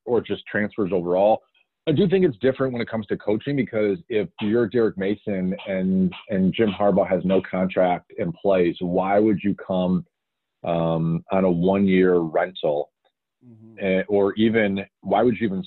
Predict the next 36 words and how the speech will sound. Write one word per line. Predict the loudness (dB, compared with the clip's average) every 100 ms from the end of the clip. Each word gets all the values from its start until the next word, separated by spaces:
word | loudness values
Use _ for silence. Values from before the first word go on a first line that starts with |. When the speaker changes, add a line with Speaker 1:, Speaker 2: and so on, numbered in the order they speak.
| -4
Speaker 1:
sign | -4 -2
and | -4 -4
leave? | -2 0 -2 -4 -10
I |
mean, | -8 -8 _ -16
as | -14 -4
bad | 0 2
as | 2
Vanderbilt | 2 0 2 2 0
is, | 0
why | 0 0
would | 0 -4
you | -8
sign | -6 -6
a | -6 -6
contract | -6 -4 -2 -2 -4
with | -4 -2 -4 _
Jim | -8 -6 -4
Harbaugh | -2 -2 -2 -4
not | -6 -6
knowing | -4 -4 -4 -6
if | -6
he's | -6 -4
gonna | -4
be | 0
your | 0 -2
coach, | 0 2 2 -4 -18 _ _ _ _ _
um, | -4 -2
or | -2 -2
if |
he's | 2 0
going | 2 2
to | 2
be | 0
the | -2
coach | -2 -2 -2